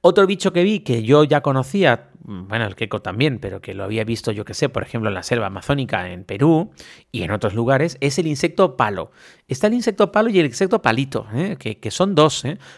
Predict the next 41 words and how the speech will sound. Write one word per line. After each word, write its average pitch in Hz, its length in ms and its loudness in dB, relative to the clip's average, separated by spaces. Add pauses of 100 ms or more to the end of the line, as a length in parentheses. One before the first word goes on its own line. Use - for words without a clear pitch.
Porque 123 260 -2
de 117 120 -2
los 113 160 -4
insectos 170 400 -2
palos 190 260 4
hay 139 120 2
varias 117 320 2
familias, 101 500 -4
¿no? 160 140 -6 (360)
Esta 170 480 2
es 170 280 0
la 127 400 -4 (100)
pastatodea 123 880 2 (260)
o 117 220 0
pasmatodea. 117 1400 2 (160)
La 98 180 -10
verdad 101 240 -4
es 113 100 -6
que 120 100 -8
soy 113 280 0
fatal 110 420 0
con 101 300 -8 (320)
este, 117 260 -2 (300)
estas 127 320 -4
terminologías 117 680 0
en 113 100 -2
latín, 107 400 -2
¿no? 165 240 -4 (360)
Y 160 100 4
bueno, 185 280 6
imitan 160 480 0
las 139 200 2
ramas 139 340 0
y 143 40 0
las 135 140 2
hojas 165 380 0
en 117 120 -4
las 107 160 -6
que 104 120 -4
se - 100 -8
encuentran, 170 640 0